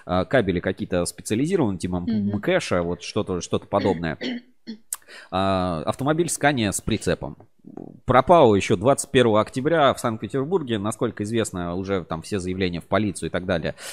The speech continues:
Speaker 1: а, поданы. Собственные поиски, э, внимания не прини-, ну, пока результата никакого не принесли. Итак, а, смотрим, а, там Олег Мещеряков отве-,
Speaker 2: Да,
Speaker 1: ответ.
Speaker 2: ответ прислал. Вопрос зачитаешь еще раз?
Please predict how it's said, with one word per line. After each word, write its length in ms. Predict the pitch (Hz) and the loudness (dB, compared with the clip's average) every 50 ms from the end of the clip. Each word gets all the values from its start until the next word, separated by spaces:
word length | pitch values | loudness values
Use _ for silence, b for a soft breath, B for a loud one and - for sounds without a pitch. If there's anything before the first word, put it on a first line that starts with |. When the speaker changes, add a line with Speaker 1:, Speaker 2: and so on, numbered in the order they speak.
| B B | B B
Speaker 1:
а, 140 | - 101 104 | 0 2 2
поданы. 560 | - - 202 185 165 135 123 120 110 104 92 | 6 6 6 6 6 2 2 0 0 -2 -2
Собственные 600 | - - 143 - - - - 95 82 80 90 87 95 92 - - - | -2 -4 -4 -4 -6 -8 -8 -6 -6 -6 -6 -8 -12 -16 -20 -10 -2
поиски, 360 | 135 139 120 107 - - 95 | 0 2 2 0 -2 -4 -4
э, 400 | 87 85 82 80 71 67 65 65 71 - - - - | -2 -2 -2 -4 -4 -6 -8 -10 -12 -14 -16 -16 -14
внимания 400 | 87 95 104 113 117 113 98 90 | -8 -6 -2 0 0 0 0 -2
не 180 | 90 95 110 110 | -4 -2 -2 -4
прини-, 340 | - - 90 92 92 92 92 | -4 -4 -6 -6 -6 -6 -6
ну, 180 | 110 107 - - - - | -6 -6 -8 -8 -8 -2
пока 260 | - 98 - 147 143 | 0 2 6 6 4
результата 420 | 117 95 90 90 87 - 107 - | 4 4 -2 0 2 2 0 0
никакого 480 | 90 82 - 90 - - 107 98 87 82 B B B B B | 0 -6 -4 -4 -2 0 0 0 0 -2 B B B B B
не 180 | 95 104 127 131 | -4 -2 -2 0
принесли. 540 | - - 98 92 92 95 - - 76 62 - _ _ B B B B B | 0 -2 -4 -2 -4 -6 -6 -6 -8 -8 -8 _ _ B B B B B
Итак, 360 | - 139 127 123 90 - - - | -2 0 4 4 2 2 2 -2
а, 200 | 71 87 87 87 | -2 0 0 -2
смотрим, 520 | - - 139 170 160 156 123 101 92 - - | -2 -2 -2 0 0 0 -2 -2 -2 -6 -4
а, 360 | 82 87 85 85 85 80 82 | -4 -2 -2 0 -2 -2 -4
там 200 | - 101 92 90 | -4 -6 -2 0
Олег 200 | 101 120 127 - | 0 0 0 0
Мещеряков 440 | 104 98 - - 113 - - 120 120 | -2 -4 -4 -4 -4 0 0 2 4
отве-, 140 | 107 101 - 208 196 170 165 | 4 4 4 4 4 4 4
Speaker 2:
Да, 60 | 165 | 0
Speaker 1:
ответ. 260 | - - 202 233 220 196 | 2 4 4 4 4 4
Speaker 2:
ответ 280 | 254 254 233 202 - - | 4 6 4 4 4 2
прислал. 560 | - 175 175 - - - 170 165 165 - 196 _ _ B B B B B B _ _ _ _ _ - | -2 -2 -2 -2 -6 -6 -4 -4 -6 -6 -10 _ _ B B B B B B _ _ _ _ _ -10
Вопрос 520 | - 180 180 170 175 185 - 208 190 180 180 | -8 -6 -4 -2 -2 -2 0 0 -2 0 -2
зачитаешь 420 | 175 170 - - - 285 277 254 | -4 -8 -8 -4 -2 -2 -2 -2
еще 240 | 214 196 - - 170 | -6 -10 -8 -8 -8
раз? 80 | 185 | -10